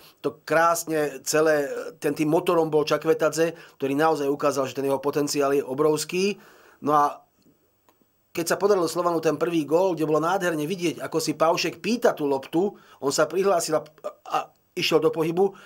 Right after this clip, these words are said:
a ten Čakvetadze mu tam nádherne načapoval a bol z toho prvý gól.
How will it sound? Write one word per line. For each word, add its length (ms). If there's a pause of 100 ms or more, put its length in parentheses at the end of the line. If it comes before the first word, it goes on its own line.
(180)
a 80
ten 80
Čakvetadze 560
mu 160
tam 160
nádherne 320
načapoval 560
a 120 (360)
bol 160
z 80
toho 160
prvý 160
gól. 240